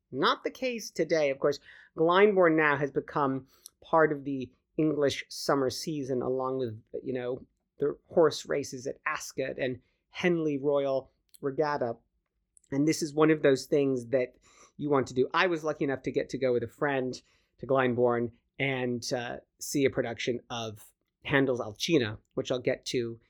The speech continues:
in a second. So you, there you are. Go to Glyndebourne, picnic ready for the long intermission of ninety minutes to give you plenty of time to eat between acts one and two, or the first half and the second half of the opera.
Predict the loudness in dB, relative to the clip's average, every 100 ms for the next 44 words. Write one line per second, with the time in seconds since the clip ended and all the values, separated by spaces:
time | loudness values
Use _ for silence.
0 | _ _ -6 -4 -2 -4 -6 -10 -10 -8
1 | 2 6 6 6 6 6 4 4 6 6
2 | 6 4 4 0 -2 0 -4 -8 _ _
3 | _ _ 0 2 4 2 2 2 4 4
4 | 0 -4 -8 _ _ _ 2 2 2 -2
5 | 4 6 8 6 2 2 2 2 0 0
6 | -4 -4 2 4 4 2 0 0 -2 -8
7 | -12 -12 -12 -6 -4 -4 -4 -8 -8 -10
8 | -12 -12 -12 -14 -8 -6 -4 -4 -6 -10
9 | -16 _ -10 -8 -8 0 2 2 0 -4
10 | -6 -4 -8 -8 -10 -12 -6 -6 -6 -6
11 | -8 -8 -6 -2 -2 -2 -6 -8